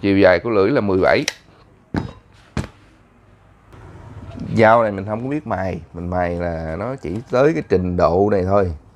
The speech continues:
không có mài mà, mà, mà, mà cắt giấy ngọt được nha mọi người. Đó, này cắt được nè. Cho nên là mài gì sẵn, sẵn cho anh em luôn nè. Không có đạt cái trình độ mà cắt mà nó ngọt. Nhưng mà vậy là cũng được rồi.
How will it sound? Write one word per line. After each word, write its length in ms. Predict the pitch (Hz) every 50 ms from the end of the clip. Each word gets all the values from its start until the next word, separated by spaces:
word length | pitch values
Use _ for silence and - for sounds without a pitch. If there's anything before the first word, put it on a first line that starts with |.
| - -
không 220 | - 98 98 98 101
có 60 | 117
mài 300 | 120 113 92 90 90 87
mà, 160 | 82 85 85
mà, 180 | 82 85 85 82
mà, 260 | 87 85 87 87 87
mà 140 | 82 87 87
cắt 160 | - - 131 -
giấy 200 | 131 127 139 151
ngọt 200 | 117 85 69 - -
được 140 | 95 92 92 - -
nha 140 | 107 110 107
mọi 100 | 101 92
người. 160 | 90 87 87 85 - - - - -
Đó, 200 | - 90 87 87 -
này 140 | - 87 87
cắt 220 | - - 117 123 107
được 180 | 90 80 - 60
nè. 60 | 76 87 - _ - - - _ - - - - - - - - - - - _ - -
Cho 100 | 101 95
nên 180 | 101 98 98
là 80 | 98 95
mài 340 | 92 92 82 87 87 90 92
gì 200 | 92 87 80 -
sẵn, 180 | - - - 117 -
sẵn 300 | - - 110 - 110 147 143
cho 60 | 131
anh 100 | 107 98
em 140 | 95 95 95
luôn 160 | 92 92 92
nè. 60 | 80 - - - - - - - - - - - - - - - - - - - - - - - -
Không 160 | - 92 92
có 60 | 107 101
đạt 160 | 87 73 - -
cái 80 | -
trình 180 | - 107 87 82
độ 180 | 87 78 82 92
mà 100 | 90 82
cắt 260 | - 131 139 - - 98
mà 80 | 87
nó 80 | 82 95
ngọt. 260 | 104 90 73 76 - - - - - - - - - - - - - - - -
Nhưng 140 | 90 90 87
mà 80 | 85 87 82 76
vậy 180 | 73 73 65
là 100 | 76 73
cũng 200 | 78 101 82 104
được 200 | 104 95 95 90
rồi. 100 | - 78